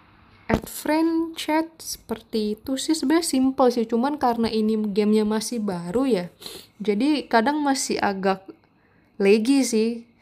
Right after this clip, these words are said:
Kemudian kalau misalnya kita mau ke realm ini, kalau mau bareng, itu disarankan banget kita harus holding hand.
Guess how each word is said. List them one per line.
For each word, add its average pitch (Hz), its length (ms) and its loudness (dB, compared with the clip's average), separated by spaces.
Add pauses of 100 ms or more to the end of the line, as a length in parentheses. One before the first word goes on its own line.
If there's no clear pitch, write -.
(260)
Kemudian 240 320 0
kalau 262 160 2
misalnya 240 240 2
kita 214 240 2
mau 208 400 2 (160)
ke 202 160 0 (1900)
realm 208 720 0 (160)
ini, 208 400 -2
kalau 214 160 4
mau 202 160 2
bareng, 196 560 -2
itu 285 560 2
disarankan 214 720 2
banget 220 240 2
kita 240 240 -6
harus 233 240 2
holding 196 320 0
hand. 196 240 -4